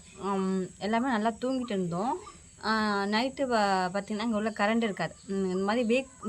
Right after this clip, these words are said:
வேக்குற காலத்துல, அதாவது வெயில் நேரத்துல வந்து, கோடை காலத்துல வந்து அதிகமா வந்து கரண்ட் இருக்காது. அப்படியே கரண்ட் இருந்தாலும் மெதுவா சுத்துங்க. அந்த ஃபேன்லாம் பார்த்தீங்கன்னா மெதுவா சுத்தும், காத்தும் வராது, ஒண்ணும் வராது.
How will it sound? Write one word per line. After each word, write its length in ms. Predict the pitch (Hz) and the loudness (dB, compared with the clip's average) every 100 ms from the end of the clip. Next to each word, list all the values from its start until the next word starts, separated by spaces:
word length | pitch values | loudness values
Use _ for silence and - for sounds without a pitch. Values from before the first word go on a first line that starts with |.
| 208 | 2
வேக்குற 400 | 233 269 285 254 | 2 2 -2 -2
காலத்துல, 380 | 196 196 185 185 | -2 -2 -2 -2
அதாவது 440 | 247 220 196 233 | 0 0 0 0
வெயில் 380 | 214 247 254 220 | 2 2 0 -2
நேரத்துல 440 | 202 190 196 190 | -2 0 -2 -4
வந்து, 460 | 185 170 180 320 453 - - - | -2 0 0 0 -2 -10 -20 -2
கோடை 260 | 233 254 | 2 2
காலத்துல 440 | 240 202 196 202 175 | 2 0 0 0 0
வந்து 160 | 202 | 2
அதிகமா 360 | 254 202 233 214 | 0 2 0 0
வந்து 220 | 214 226 | 0 -2
கரண்ட் 200 | 202 214 | 0 0
இருக்காது. 520 | 208 180 170 185 330 - - - | 0 -2 -4 -2 -4 -8 -18 -6
அப்படியே 360 | 214 - 269 | -6 2 2
கரண்ட் 180 | 277 226 | 4 0
இருந்தாலும் 360 | 240 233 220 233 | 0 0 0 0
மெதுவா 880 | 196 202 202 202 202 208 208 214 247 240 | -2 -4 -6 -6 -8 -8 -4 -2 -2 -2
சுத்துங்க. 260 | 190 202 | -4 -2
அந்த 340 | 180 170 170 156 | -2 0 -2 0
ஃபேன்லாம் 40 | |
பார்த்தீங்கன்னா 600 | 190 208 214 202 190 214 | 0 0 0 -2 -2 -2
மெதுவா 320 | 180 175 190 220 | -2 -2 -2 -2
சுத்தும், 340 | 202 190 240 | -2 -4 -2
காத்தும் 380 | 214 190 190 208 | 0 0 0 -2
வராது, 220 | 196 214 | 0 -2
ஒண்ணும் 200 | 202 202 | -2 -2
வராது. 500 | 190 175 170 226 | -2 -4 -2 -4